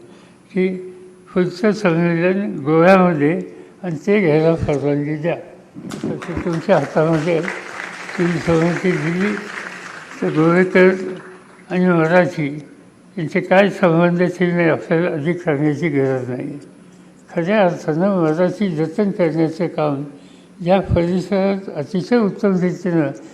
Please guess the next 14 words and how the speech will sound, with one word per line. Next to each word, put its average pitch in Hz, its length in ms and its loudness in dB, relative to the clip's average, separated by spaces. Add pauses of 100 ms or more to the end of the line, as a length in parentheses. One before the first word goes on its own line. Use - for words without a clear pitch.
(180)
वर्षानुवर्ष 185 840 4
झाले 160 640 0 (300)
त्याच्यामध्ये 170 460 0
गोव्याचा 160 500 2
उल्लेख 165 340 2 (140)
करावा 170 360 4
लागेल 143 440 2 (400)
आणि - 160 -6
त्याचं 165 240 -4
कारण 160 480 2 (460)
की 196 60 2
महाराष्ट्रामध्ये 202 960 4
मराठी 190 540 4
जगलं 139 460 0